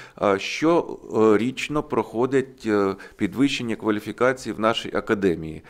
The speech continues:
А це десятки тисяч людей, які, е, працюють з нами, в тому числі в онлайн-режимі. Вони абсолютно чітко знають наші платформи, е, можливості реєстрації, можливості отримання завдань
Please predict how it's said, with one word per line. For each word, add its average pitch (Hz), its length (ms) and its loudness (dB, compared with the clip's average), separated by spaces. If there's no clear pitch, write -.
А 98 100 0
це 147 180 0
десятки 135 520 -2
тисяч 127 460 -6
людей, 127 380 2
які, 127 520 -2
е, 110 240 6
працюють 156 540 4
з 101 80 -10
нами, 156 280 2
в 131 100 -10
тому 160 420 0
числі 127 400 -4
в 127 100 -4
онлайн-режимі. 110 800 -2
Вони 139 260 2
абсолютно 143 640 0
чітко 135 380 -2
знають 113 360 2
наші 117 300 -2
платформи, 131 720 0
е, 107 160 4
можливості 131 840 2
реєстрації, 110 840 2
можливості 139 640 -2
отримання 131 920 0
завдань 117 720 0